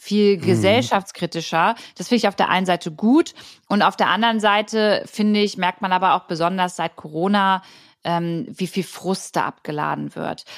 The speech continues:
Speaker 1: Dass man, es, es, man schafft es einfach nicht mehr, dass die Leute noch miteinander reden.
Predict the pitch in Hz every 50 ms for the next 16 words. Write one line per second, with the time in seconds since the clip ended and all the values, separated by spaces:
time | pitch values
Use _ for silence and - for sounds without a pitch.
0 | - - _ - 185 180 - - 196 185 185 185 180 - - - 160 175 - -
1 | - 185 - 180 208 202 208 - - 220 233 233 - - 214 214 208 202 202 -
2 | 208 202 196 185 - 202 190 190 190 - - 185 180 185 190 190 - 202 185 180
3 | 185 185 - - 180 175 175 170 170 165 165 180 190 190 175 156 147 156